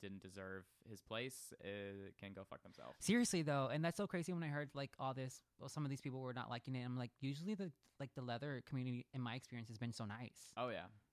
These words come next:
Speaker 1: it's, I mean, that's why I join it, because it's so inclusive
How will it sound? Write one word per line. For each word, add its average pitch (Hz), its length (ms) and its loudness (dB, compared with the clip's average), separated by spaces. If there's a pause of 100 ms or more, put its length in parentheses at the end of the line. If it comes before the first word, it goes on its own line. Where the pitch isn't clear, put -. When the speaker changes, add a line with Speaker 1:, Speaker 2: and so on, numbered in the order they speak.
(120)
Speaker 1:
it's, - 300 -10
I 120 60 -2
mean, 123 120 0
that's 123 160 -2
why 127 140 0
I 107 140 2
join 98 280 -8
it, 62 120 -8
because 104 460 -6
it's - 480 -6 (160)
so 107 640 -2 (360)
inclusive 139 600 -4